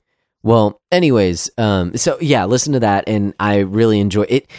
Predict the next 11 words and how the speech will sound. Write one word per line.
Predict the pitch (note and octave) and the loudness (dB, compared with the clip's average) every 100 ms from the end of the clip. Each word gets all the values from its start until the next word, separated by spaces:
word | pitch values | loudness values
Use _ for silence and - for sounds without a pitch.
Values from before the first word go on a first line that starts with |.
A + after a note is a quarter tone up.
| - - - - - | -20 -20 -20 -20 -6
The | D#3 C#3 | -2 0
thing | - F3 | 0 0
that | F3 | 2
I | D#3 | 2
noticed, | B2 A2+ A2 G#2+ G#2 - - - | 2 2 2 2 0 -6 -10 -6
um, | G#2+ G2 F#2+ - | -4 -4 -4 -2
especially | A#2+ - A#2+ - G#2+ | -2 0 -2 0 -2
with, | F#2+ G2 - - | 0 -2 -4 -8
you | G2+ | -4
know, | F2+ | -2
le-, | F2 | -2